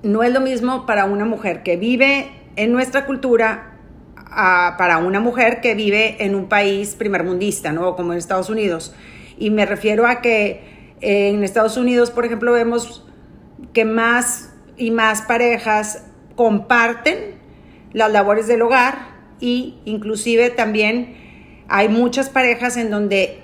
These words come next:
en lugar de ser el papá el que está trabajando, es el papá el que se queda a cuidar a los hijos, porque en el caso, en, en cualquier, en al-, en uno de los casos, ella es la que tiene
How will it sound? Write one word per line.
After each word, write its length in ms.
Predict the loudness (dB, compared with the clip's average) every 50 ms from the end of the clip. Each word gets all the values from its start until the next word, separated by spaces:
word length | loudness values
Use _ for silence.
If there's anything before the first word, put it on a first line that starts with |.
| -20 -14 -6
en 180 | -4 -2 0
lugar 280 | 0 2 2 2 2 0
de 80 | 0
ser 180 | -2 0 0 0
el 120 | 0 0
papá 360 | 0 -2 -2 0 2 2 2 2
el 140 | 0 -2
que 80 | -4 -6
está 640 | -8 -4 0 0 2 4 2 2 0 -2 -4 -8 -6
trabajando, 680 | -2 0 0 0 0 0 0 0 2 2 2 2 0 0 -2
es 140 | -4 -4
el 100 | -4 -4
papá 220 | -4 -4 -2 -2 -2
el 100 | -2 -2
que 100 | -4 -6
se 220 | -4 -6 -6 -6
queda 500 | -4 -2 0 0 2 2 2 2 2 0
a 120 | -4 -4 -2
cuidar 500 | -2 0 2 2 0 0 -2 -8 -14 -18 -20 -8
a 100 | -4 -4
los 220 | -2 -2 -4 -4 -6
hijos, 260 | -4 -2 -2 -4 -4
porque 400 | -2 0 0 0 0 0 -2 -2
en 140 | 0 0 -2
el 160 | -4 -4 -4
caso, 540 | -2 0 0 0 0 0 0 0 0 -2 -2
en, 180 | -4 -4 -4 -4
en 160 | -6 -8 -6
cualquier, 380 | -4 -4 -6 -4 -6 -8 -6 -4
en 260 | -4 -4 -4 -4 -4
al-, 160 | -4 -4 -4
en 100 | -4 -4
uno 220 | -2 -2 -2 0
de 60 | 0 -2
los 160 | -2 -4 -2
casos, 340 | -2 -2 -2 -2 -4 -6 -8 -12 -18 -18 -20 -20 -20 -4 2
ella 380 | 4 4 4 4 4 2 2
es 140 | 0 0 -2
la 120 | -2 -2
que 120 | -2 -4 -6
tiene 680 | -2 -2 -2 0 0 -2 -2 -4 -6 -8 -12 -18 -20